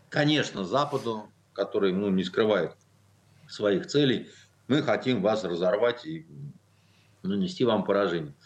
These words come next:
Ужасная история с этими, м, значит, э, газовыми, с газопроводами. Просто вот ужасная ситуация. То есть вот, м, это опять-таки вот эстетически, а, а, то есть вот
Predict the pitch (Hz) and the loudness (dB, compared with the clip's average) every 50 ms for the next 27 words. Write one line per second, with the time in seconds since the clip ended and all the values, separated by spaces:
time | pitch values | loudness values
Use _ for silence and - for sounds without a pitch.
0 | - - - _ _ _ _ - 180 - 151 147 160 143 165 214 190 - - 175 | -20 -20 -20 _ _ _ _ -18 -6 0 2 4 4 4 4 2 2 0 -2 0
1 | 156 147 143 135 139 - 175 165 156 147 135 120 - - 131 - - 120 117 117 | 0 2 2 0 0 0 0 2 4 4 2 2 0 -2 -6 -6 -6 -6 -4 -4
2 | 110 - - 92 98 98 95 92 90 92 98 98 95 - 95 87 - - 92 90 | -4 -6 -6 -6 -4 -2 0 0 2 2 2 2 0 0 -4 -6 -4 -2 0 2
3 | 87 85 87 107 113 104 95 98 98 95 92 92 90 - - - _ _ _ _ | 2 2 2 0 0 2 2 2 2 2 2 0 -2 -4 -6 -12 _ _ _ _
4 | _ _ _ _ _ _ _ - - _ - - 82 80 80 101 107 98 107 95 | _ _ _ _ _ _ _ -20 -20 _ -12 -8 -6 -2 0 0 0 0 0 0
5 | - 107 104 107 101 90 78 78 78 78 76 - 117 131 - - 123 - 156 143 | 0 0 0 0 0 -2 -4 -6 -10 -12 -10 -4 -4 -4 -2 -2 0 2 2 2
6 | 135 123 170 147 - - - - 78 78 76 73 69 - _ _ - - - _ | 2 2 2 0 0 -4 -8 -12 -16 -16 -16 -18 -20 -20 _ _ -20 -20 -20 _
7 | - - - - - 101 95 87 82 - - - 71 69 - 98 98 98 - - | -18 -18 -18 -4 0 2 2 2 0 -2 -8 -8 -10 -6 -2 -2 -2 -2 -2 -2
8 | 110 110 110 107 - - _ _ _ _ _ _ _ - - - - 98 101 101 | -2 -2 -2 -2 -6 -14 _ _ _ _ _ _ _ -16 -14 -12 -12 -10 -10 -10
9 | 101 101 104 107 110 117 117 117 120 123 123 123 143 135 135 135 165 160 151 156 | -10 -10 -10 -10 -8 -6 -4 0 2 2 2 4 2 2 2 2 2 0 0 0
10 | 151 139 - 139 127 127 127 151 139 - - 160 - - 185 180 185 151 - - | -4 -2 0 0 0 0 0 0 -2 -2 -4 -4 0 0 0 2 0 -2 -4 -2
11 | - 139 123 117 120 120 120 120 117 117 117 - - - - - 131 123 120 - | 0 2 4 4 2 0 -2 -8 -10 -10 -12 -14 -16 -18 -6 -2 -2 -2 0 -2
12 | 131 - - | -4 -4 -6